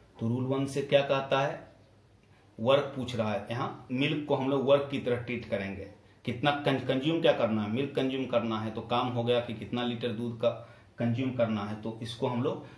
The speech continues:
तो खैर rule one में तो जो पूछता है उसको हम लोग पहले लिखते हैं, तो milk का लिख दिया एट हंड्रेड टेन liter।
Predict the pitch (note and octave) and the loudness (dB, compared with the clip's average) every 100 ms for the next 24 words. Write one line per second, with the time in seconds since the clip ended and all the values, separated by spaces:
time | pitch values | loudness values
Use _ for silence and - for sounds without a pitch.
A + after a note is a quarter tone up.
0 | - - D3 C#3+ C#3+ D3 D#3+ D#3 D#3+ D#3+ | -8 -2 4 4 4 4 4 4 2 0
1 | C#3+ D3+ D3+ C#3 - D#3+ D#3 D3 - D3+ | 0 0 0 -4 2 4 4 2 2 2
2 | D3+ D3+ B2+ C3+ D3+ C#3+ D3 D3+ C#3+ C#3 | 2 2 2 2 0 -2 -2 -2 -2 -2
3 | B2 A2 A2+ A#2+ B2+ A#2+ - C3 B2 B2 | -4 -6 -4 -4 -4 -4 0 0 0 -4
4 | A#2+ C3 B2+ - A#2+ A#2 B2 C3 - B2+ | -4 -4 -4 -4 -6 -4 -4 -4 -4 -4
5 | B2+ B2 B2 | -2 -4 -6